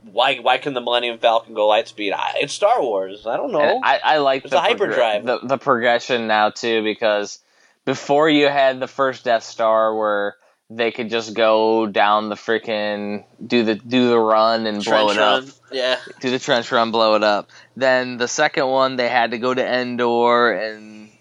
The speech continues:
Speaker 2: get rid of the, um, the shield, and then they had to go inside,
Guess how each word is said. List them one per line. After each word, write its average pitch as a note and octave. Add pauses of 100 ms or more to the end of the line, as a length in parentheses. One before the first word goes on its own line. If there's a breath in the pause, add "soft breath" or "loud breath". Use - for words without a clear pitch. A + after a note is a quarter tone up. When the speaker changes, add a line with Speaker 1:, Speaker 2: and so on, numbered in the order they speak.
Speaker 2:
get A#2
rid A2+
of A2+
the, A2
um, G#2 (280)
the A#2
shield, C3 (220 loud breath)
and B2+
then C3
they B2
had A#2+
to B2
go A#2+
inside, A2